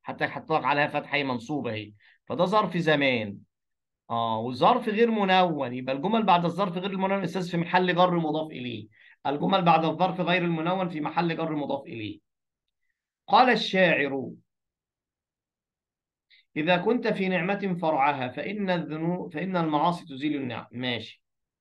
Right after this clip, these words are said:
عايز جملة فرعها. هتقول لي جملة فرعها دي جملة جواب الشرط يا أستاذ، وجملة مقترنة بفعل جزاء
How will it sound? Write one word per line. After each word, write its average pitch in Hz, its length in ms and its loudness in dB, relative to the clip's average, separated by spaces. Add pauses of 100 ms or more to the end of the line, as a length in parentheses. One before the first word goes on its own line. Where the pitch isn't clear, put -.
(2500)
عايز 233 460 4
جملة 254 480 -2 (100)
فرعها. 170 760 4 (180)
هتقول 254 460 -4
لي 240 320 -2
جملة 247 320 -2
فرعها 202 320 6
دي 214 100 0
جملة 226 220 2
جواب 185 340 2
الشرط 175 360 -2
يا - 100 -4
أستاذ، - 380 -10
وجملة 220 240 0
مقترنة 226 380 2
بفعل 214 320 0
جزاء 196 500 2